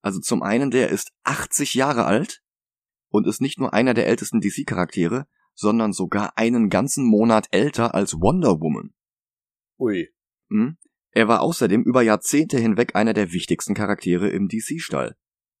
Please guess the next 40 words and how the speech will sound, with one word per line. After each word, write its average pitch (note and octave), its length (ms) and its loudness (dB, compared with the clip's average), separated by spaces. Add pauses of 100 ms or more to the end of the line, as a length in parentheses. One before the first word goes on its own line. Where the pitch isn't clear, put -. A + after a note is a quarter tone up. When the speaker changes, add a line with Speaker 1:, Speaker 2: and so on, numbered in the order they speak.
(320)
Speaker 1:
Außer B2 420 2
der F#2+ 240 4
Trinity G#2+ 560 -2
aus E2 320 -2
Superman, F2 400 -2
Batman F2 300 0
und C#2+ 100 -4
Wonder E2 220 0
Woman G#2 240 0
musst A2 220 -2
du G#2 100 0 (100)
echt - 340 -2
lange B2+ 300 0
suchen, A2 320 0
um F#2 80 0
eine G2 160 0
D-C-Figur E2 560 -4
zu - 140 -6
finden, G#2+ 380 -2 (260)
die G#2 100 0
seit - 400 -2
ihrem A#2+ 240 0
ersten A2 380 -2
Auftritt G2+ 360 -2
im F#2+ 120 -2
Golden G2 340 0
Age E2+ 340 -4
durchgängig B2 800 0
bis C#3 280 0
zur D3+ 280 -4
Crisis B2+ 680 -2 (240)
jedes C#3 440 0
Jahr B2 240 0
mindestens A#2 440 0
einmal G#2 360 2
aufgetreten - 580 -4
ist. - 120 -14
Ich - 80 -8
mein, E2 120 -2
klar, D2+ 300 -4